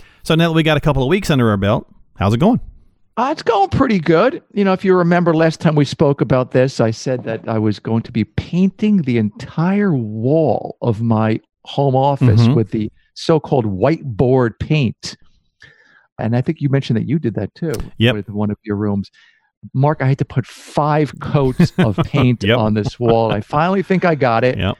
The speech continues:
Speaker 2: On the whole, I think it's going well. In fact, I'm looking at it right now and it says, "Prepare for Mark show,"
Speaker 1: Hmm.
Speaker 2: or the show with Mark today. So I can erase it, that pretty easily. So I think I did a pretty good job. The thing I need to continually remind myself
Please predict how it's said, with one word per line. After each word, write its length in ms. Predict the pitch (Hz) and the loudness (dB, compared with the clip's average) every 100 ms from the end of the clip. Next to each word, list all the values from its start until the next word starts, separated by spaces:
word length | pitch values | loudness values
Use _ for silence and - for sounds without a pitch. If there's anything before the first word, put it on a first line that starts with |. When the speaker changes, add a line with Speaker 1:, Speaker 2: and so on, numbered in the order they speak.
| _ _ - | _ _ -8
Speaker 2:
On 200 | 131 170 | -4 -2
the 80 | 208 | -2
whole, 460 | - 143 147 180 123 | -2 -2 0 -4 -6
I 100 | 123 | -6
think 240 | - 147 | -6 -8
it's 140 | 165 | -8
going 260 | - 147 165 | -4 -2 -2
well. 200 | 156 131 | 0 0
In 60 | 143 | -2
fact, 180 | 135 127 | -4 -4
I'm 180 | 113 - _ _ - | -4 -6 _ _ -4
looking 300 | 143 180 180 | -2 0 -2
at 80 | 143 | -2
it 40 | |
right 280 | 123 139 - | -2 -4 -4
now 280 | 135 151 151 | -6 -4 -2
and 80 | 113 | -4
it 80 | - | -2
says, 220 | 113 98 | -4 -4
"Prepare 720 | _ 220 - - 156 160 160 | _ -12 -10 -6 -2 0 -2
for 240 | - 135 | -2 -2
Mark 400 | 117 107 110 127 - | 0 2 2 0 -4
show," 540 | - - 123 110 - - _ | -14 -2 0 0 -2 -6 _
Speaker 1:
Hmm. 300 | 131 196 104 76 | -4 -2 -2 -2
Speaker 2:
or 280 | 110 107 - | -4 -2 -4
the 180 | 110 113 | -8 -10
show 260 | - - 139 | -8 -2 0
with 220 | 123 139 | 0 0
Mark 280 | 110 104 101 | 0 0 -2
today. 360 | - 110 107 98 | -4 0 0 -2
So 300 | - 110 98 - _ _ _ - | -4 -4 -4 -8 _ _ _ -6
I 140 | 120 | -4
can 160 | - 117 | -2 0
erase 360 | 110 117 - | 2 0 -2
it, 80 | 117 | -2
that 200 | 113 110 | -2 -2
pretty 240 | - 123 123 | -2 -2 0
easily. 400 | 127 127 135 127 | 0 0 0 -2
So 180 | - | 0
I 40 | 120 | -2
think 160 | 202 196 | 0 -2
I 60 | |
did 140 | 175 165 | 0 0
a 40 | |
pretty 180 | - 156 | 0 0
good 140 | 147 | 0
job. 360 | 113 120 110 104 - - _ _ _ - | 0 0 0 -2 -8 -20 _ _ _ -6
The 180 | 131 | -2
thing 320 | 135 - 233 220 | -2 0 0 2
I 100 | 139 | 0
need 240 | 143 185 | 0 0
to 100 | 147 | -2
continually 760 | - 127 113 - 156 160 147 117 | -2 -2 -2 -2 0 2 2 0
remind 380 | 107 107 123 151 | 0 0 0 -2
myself 640 | 147 147 156 147 147 - | -2 -2 -2 -2 -4 -10